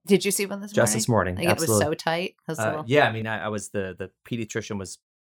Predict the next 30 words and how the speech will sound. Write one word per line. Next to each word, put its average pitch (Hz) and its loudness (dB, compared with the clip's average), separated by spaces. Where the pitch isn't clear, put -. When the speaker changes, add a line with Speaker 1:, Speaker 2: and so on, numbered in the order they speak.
Speaker 2:
was - -10
examining 107 2
the 98 -2
baby. 135 6
I 104 8
was 104 8
in 104 4
Speaker 1:
Right. 101 2
Speaker 2:
the 98 0
nursery, 127 2
and 104 -2
she 117 -10
goes, 117 -4
"Oh, 202 4
look," 180 0
and 127 0
I 117 -2
said, 110 -2
I - -8
said, 139 0
"Oh 175 8
yeah, 185 6
I'm 143 2
looking." 139 0
She 107 -8
said, 104 -10
"Yeah, 170 -4
it's - -12
just 123 -8
like 113 -8